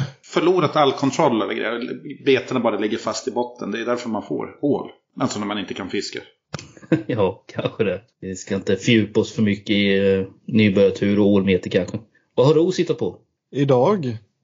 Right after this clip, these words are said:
Speaker 2: Ja, eller igår eller i söndags.
Speaker 3: Mm.
Speaker 2: Du får välja.
Speaker 3: <laughs>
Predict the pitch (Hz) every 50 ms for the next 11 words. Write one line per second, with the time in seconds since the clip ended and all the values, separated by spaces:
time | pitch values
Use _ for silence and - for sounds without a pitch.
0 | _ _ _ _ _ - - - - - - - - - - 160 151 - 113 104
1 | 120 143 143 73 147 147 143 143 - 165 151 131 101 98 110 123 120 117 120 120
2 | 120 123 127 135 151 170 160 120 104 120 127 - _ _ _ - - - - -
3 | - - - - - _ _ _ _ _ _ - 107 113 107 - - 180 - -
4 | 170 156 139 - 160 151 139 160